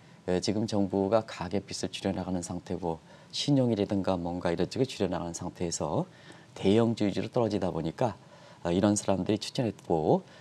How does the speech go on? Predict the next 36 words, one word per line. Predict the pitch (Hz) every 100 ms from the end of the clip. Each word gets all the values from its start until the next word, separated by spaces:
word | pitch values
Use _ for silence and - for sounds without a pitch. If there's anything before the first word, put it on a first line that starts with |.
| - -
어, | 85
뒤늦게 | - 107 104 - 101
이렇게, | 92 98 101 - - -
어, | 87 85
대형주를 | 104 101 95 95 139
그 | 127
산 | - 113
사람, | 104 101 95
퍼머족 | - 131 120 104 95
같은 | 92 - 80
경우에는, | 80 110 156 - - -
어, | 82
지금의, | - 104 107 85 80 147 196 - - -
어, | -
사실 | - 175 -
피해가 | - 110 95
집중된다, | - - 95 92 87 87 87
이렇게 | 80
보게 | - 85
됐습니다. | 80 - 80 73 - - - - - - - -
어, | 98 98
이렇게 | 110 160 143
그 | 147
대형주들이 | 131 131 135 131 143 170
좀 | 120 92
이렇게 | 92 98 90
떨어지다 | 120 98 85 78
보니까, | 78 76 147 - - -
어, | 85
지금은 | 98 101 95 -
반대 | 87 95 104
매매가 | 98 90 87 85
좀 | 82 82
급증해서, | - - 80 85 - 78 78 160 185 - - - - -
그래서 | 80 80
사실상, | 85 - 90 104 98